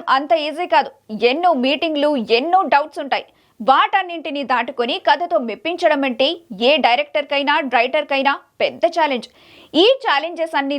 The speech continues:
దాటుకొని వెంకీని ఒప్పించినా ఆ తర్వాత సురేష్ బాబుని మెప్పించాలి. ఇది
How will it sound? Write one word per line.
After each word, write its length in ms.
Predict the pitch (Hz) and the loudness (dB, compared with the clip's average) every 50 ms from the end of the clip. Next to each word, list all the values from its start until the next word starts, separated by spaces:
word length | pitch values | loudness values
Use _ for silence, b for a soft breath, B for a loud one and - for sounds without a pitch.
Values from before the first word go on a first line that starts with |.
| 226 247 | -2 0
దాటుకొని 420 | 214 226 247 285 - 262 254 294 330 - _ - 220 269 | 0 0 -2 -2 -2 -2 -2 -2 -6 -8 _ -2 2 2
వెంకీని 440 | 311 403 427 - 440 466 392 - - - 247 | 2 0 -2 -6 -6 -6 -6 -4 -2 -2 -2
ఒప్పించినా 460 | 247 - 349 330 285 - 277 277 277 311 339 B B B B B 226 262 | 0 -2 -4 -4 -4 -2 0 0 0 0 -2 B B B B B 4 4
ఆ 40 | 349 440 - - 359 | 4 2 0 -2 -2
తర్వాత 420 | 370 381 403 415 427 415 349 - - | -2 0 -2 -2 0 0 -2 -2 -2
సురేష్ 320 | 269 254 262 330 339 - 339 | -2 -4 -2 -4 -4 0 0
బాబుని 300 | 320 302 254 311 339 392 392 370 | 0 0 0 -4 -4 -2 0 0
మెప్పించాలి. 520 | 349 - 381 339 311 - 285 226 - - - _ _ _ _ - 302 | 0 0 -4 -6 -2 0 0 -2 -2 -4 -14 _ _ _ _ -2 0
ఇది 120 | 330 381 | 0 0